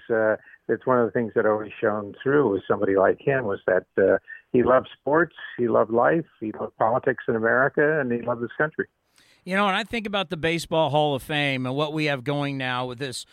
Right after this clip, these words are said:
Speaker 2: modern baseball era ballot, and we just recently talked to a guy that's on it and somebody you played a lot against, the great Dale Murphy,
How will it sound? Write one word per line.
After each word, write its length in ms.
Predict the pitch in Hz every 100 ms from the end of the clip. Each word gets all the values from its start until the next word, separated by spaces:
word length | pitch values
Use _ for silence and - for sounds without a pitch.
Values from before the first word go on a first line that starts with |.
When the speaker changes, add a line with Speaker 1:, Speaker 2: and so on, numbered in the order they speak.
| _ -
Speaker 2:
modern 380 | 135 156 160 143
baseball 540 | 147 156 139 147 147
era 180 | 139 143
ballot, 460 | 127 139 147 147 135
and 100 | 139
we 80 | 147
just 320 | 160 - - - - -
recently 420 | 156 180 175 170
talked 320 | 151 165 165
to 80 | -
a 60 | 160
guy 240 | 156 160
that's 180 | 151 147 -
on 220 | 160 160
it 160 | 170 170
and 220 | 143 143
somebody 340 | - 156 156
you 180 | 151 160
played 300 | 165 175 165
a 60 | 151
lot 240 | 151 151
against, 400 | 151 151 151 139
the 60 | 147
great 280 | 147 156 123
Dale 300 | 151 151 143
Murphy, 600 | 147 156 151 143 131